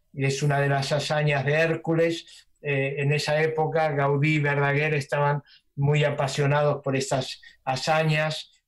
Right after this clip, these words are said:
eh, porque realmente ellos mismos estaban haciendo hazañas hercúleas al realizar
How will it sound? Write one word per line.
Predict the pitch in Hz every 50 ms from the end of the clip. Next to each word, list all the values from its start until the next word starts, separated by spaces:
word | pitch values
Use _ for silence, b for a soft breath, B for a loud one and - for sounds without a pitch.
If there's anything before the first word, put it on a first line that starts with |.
| _ -
eh, | 151 139 135 131 127 127 127 123 123 -
porque | - 139 135 135 160 143
realmente | 135 135 143 147 147 147 151 156 160 151 156 156
ellos | 147 135 151 143 139
mismos | 151 170 170 156 160 156 147 -
estaban | 135 127 - 135 139 139 139 135
haciendo | 127 127 - 143 143 143 139 135 143 143 139 143 B B B B B B
hazañas | 127 131 135 - - 143 143 147 147 147 147 143 - -
hercúleas | 143 135 131 127 - 170 185 180 165 160 160 160 160 - -
al | 147 139 131
realizar | 123 127 135 135 135 131 127 131 - 151 151 151 147